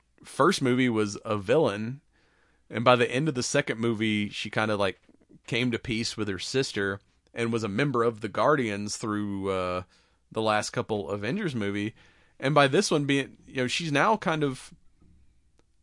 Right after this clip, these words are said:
she's like, "I'm, I'm stepping away from the Guardians team proper because somebody has to run this town."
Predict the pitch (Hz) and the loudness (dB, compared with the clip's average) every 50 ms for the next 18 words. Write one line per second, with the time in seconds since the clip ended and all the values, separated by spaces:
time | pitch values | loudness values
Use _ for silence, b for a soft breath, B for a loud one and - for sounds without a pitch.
0 | _ _ _ _ _ _ _ _ _ - - 127 123 127 120 120 131 131 123 - | _ _ _ _ _ _ _ _ _ -8 -6 0 2 4 4 4 2 0 0 0
1 | 131 131 123 120 - - - 170 170 - 151 139 139 143 143 143 135 - - 127 | 0 0 0 -2 -2 0 0 2 2 2 2 2 4 4 4 2 2 0 2 2
2 | 123 120 120 113 104 101 101 101 - - _ _ _ _ _ _ _ _ _ _ | 4 4 4 2 0 -2 -4 -6 -10 -14 _ _ _ _ _ _ _ _ _ _
3 | _ _ _ _ _ _ _ - - 117 120 104 127 123 127 139 139 131 117 113 | _ _ _ _ _ _ _ -12 -8 -8 -4 2 6 6 6 6 6 2 0 -2
4 | - - 156 131 110 98 - 131 147 175 - - 117 113 110 117 - - 101 - | -4 -2 -2 -2 -2 0 4 4 6 6 6 4 0 0 0 -2 -4 -4 -4 -6
5 | - - - 143 190 190 156 127 120 127 113 117 - - 104 95 104 120 117 104 | -4 -2 -2 0 0 0 0 0 0 0 -2 -4 -4 -6 -4 -2 -2 -2 -2 -4
6 | 101 - - - 117 - - - - - | -6 -8 -6 -6 -4 -4 -6 -8 -12 -18